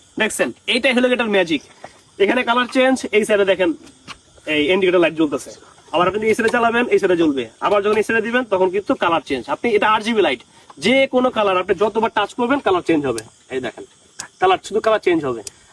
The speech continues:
আপনার যে কালার ভালো লাগে, আপনি সেই কালার রাখতে পারেন। তো আরেকটা বিষয় হয়েছে গিয়া, আমি আমার বাইকে এক, এক পেয়ার লাগাইছি, মানে শুধু সামনে লাগাইছি, পিছনের সাইডে লাগাই নাই।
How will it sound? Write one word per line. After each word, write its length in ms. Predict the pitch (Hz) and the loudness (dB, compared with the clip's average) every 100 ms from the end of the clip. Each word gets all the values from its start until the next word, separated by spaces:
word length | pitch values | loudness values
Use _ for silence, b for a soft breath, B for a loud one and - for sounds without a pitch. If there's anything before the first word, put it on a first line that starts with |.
| B | B
আপনার 280 | 165 214 175 | 0 0 0
যে 200 | 226 226 | -2 0
কালার 240 | 226 226 | 0 2
ভালো 200 | 196 214 | 2 2
লাগে, 200 | 220 233 | 2 0
আপনি 160 | 214 190 | -2 0
সেই 160 | 190 | 0
কালার 280 | 190 208 226 | 2 0 0
রাখতে 240 | 160 - | -4 -2
পারেন। 240 | 156 - - B B B B - | -2 -2 -6 B B B B -2
তো 80 | 190 | 2
আরেকটা 340 | 214 233 269 | 2 0 -2
বিষয় 280 | 226 277 262 | 0 2 2
হয়েছে 300 | 254 262 254 | 2 0 0
গিয়া, 260 | 254 269 | 2 2
আমি 280 | 247 220 233 | 2 0 2
আমার 160 | 226 208 | 2 2
বাইকে 340 | 196 196 240 | 2 0 2
এক, 160 | 220 208 | 0 0
এক 120 | 202 - | -4 -2
পেয়ার 160 | 220 190 | 2 2
লাগাইছি, 360 | 156 127 - | 2 -2 -4
মানে 120 | 139 160 | -4 2
শুধু 120 | 190 | 2
সামনে 280 | 170 160 170 | 4 2 2
লাগাইছি, 400 | 320 320 220 - | 2 -2 -6 -4
পিছনের 240 | 359 - - | -2 -2 -2
সাইডে 180 | 175 226 | -2 0
লাগাই 240 | 285 135 | 0 -2
নাই। 160 | 113 | -6